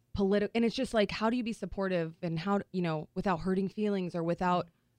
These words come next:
saying too much or not saying enough? And, you know, even I didn't know Jana at the time that she went through everything they were going through. I mean, I met her a year and a half ago, but even then it's like, I feel like all you can really do is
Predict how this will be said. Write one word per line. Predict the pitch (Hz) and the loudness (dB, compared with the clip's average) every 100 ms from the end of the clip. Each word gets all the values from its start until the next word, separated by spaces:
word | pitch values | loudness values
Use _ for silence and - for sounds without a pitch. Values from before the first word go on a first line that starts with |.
| _ | _
saying | - 214 202 | 2 4 4
too | 196 | 2
much | 170 165 | 0 2
or | 185 | 2
not | 185 190 | 2 2
saying | - 185 | 0 0
enough? | 180 180 175 | 0 0 -2
And, | 170 | -4
you | 170 | -2
know, | 165 | -2
even | 214 208 - | -2 -4 -2
I | 190 | 0
didn't | 208 | 2
know | 180 190 | 0 0
Jana | 190 165 165 | -2 -4 -2
at | 127 160 | -4 -4
the | 165 | -8
time | - 156 156 185 - _ _ | -6 -4 -4 -6 -12 _ _
that | 170 165 | -6 -4
she | 175 | -4
went | 165 110 | -4 -4
through | 170 165 151 | -4 -4 -4
everything | 160 165 160 160 | -6 -6 -4 -4
they | 156 | -4
were | 156 | -4
going | 160 160 | -6 -6
through. | 170 180 | -4 -2
I | |
mean, | 175 170 | 0 0
I | 160 | 0
met | 165 160 | 0 0
her | 165 160 - | -2 -4 -4
a | |
year | 165 | -6
and | 156 | -4
a | 165 | -4
half | 190 208 | -4 -4
ago, | 180 160 | -2 -2
but | 165 170 - _ _ _ _ _ - | 0 0 -2 _ _ _ _ _ -2
even | 214 202 180 | 0 2 4
then | 208 208 | 4 2
it's | 180 - | 0 -2
like, | 185 170 - _ _ _ _ _ _ - | -2 -2 -4 _ _ _ _ _ _ -4
I | 180 | -4
feel | - 233 | 0 0
like | 214 | 0
all | - 185 | 0 0
you | 208 | 0
can | 190 | -2
really | 190 175 | -2 -2
do | 170 175 175 | -2 -2 -2
is | 165 | -4